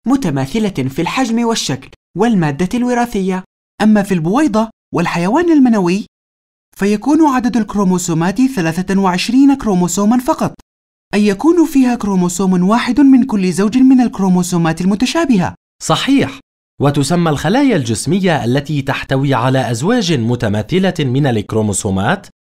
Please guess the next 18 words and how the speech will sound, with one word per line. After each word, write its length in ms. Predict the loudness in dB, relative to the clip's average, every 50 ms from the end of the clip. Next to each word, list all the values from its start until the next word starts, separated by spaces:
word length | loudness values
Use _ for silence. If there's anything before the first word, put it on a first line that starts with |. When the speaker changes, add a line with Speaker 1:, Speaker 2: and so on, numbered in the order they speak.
| _ _ -2
Speaker 3:
الخلايا 640 | -2 -2 0 0 0 2 2 2 2 2 0 -2
ثنائية 680 | -2 -2 -2 0 0 0 -2 -2 -4 -2 0 0 0 0 -2
المجموعة 680 | -2 0 0 0 -2 -2 -2 -2 -2 0 -2 -2 -2 -2 -2
الكروموسومية، 1120 | -2 -2 -2 -4 -2 -2 0 0 0 0 0 0 0 0 0 0 0 -2 -2 -4 -4 -8 -14 _ _ _ _ _ -2 0
أما 180 | 2 2 2
الخلايا 480 | 0 0 -2 -2 0 0 2 2 2 0
الجنسية 640 | -2 -2 -4 -4 -4 -4 -4 -4 -2 0 -2 -2 -2 -2
التي 380 | -2 -2 -2 -4 -4 -4 -4
تحتوي 520 | -4 -6 -8 -8 -4 -4 -2 -2 -2 -2 -2
على 280 | -2 0 0 -2 -2
كروموسوم 720 | -4 -2 -2 -2 0 0 0 -2 -2 -2 0 0 0 0 0
واحد 440 | 0 -2 -2 -2 -2 -4 -4 -4 -4 -6 _ _ _ _ _ _ 0
من 140 | 0 0
كل 340 | 0 0 0 2 2 2 0
زوج 360 | 0 0 0 0 0 0 -2
من 260 | -2 -2 0 0 0 0
الكروموسومات 920 | 0 0 -2 -4 -4 -4 -2 0 0 -2 -2 -2 0 0 0 -2 -2 -2
المتشابهة 840 | -4 -4 -4 -4 -4 -6 -4 -2 0 0 0 -2 -2 -4 -4 -6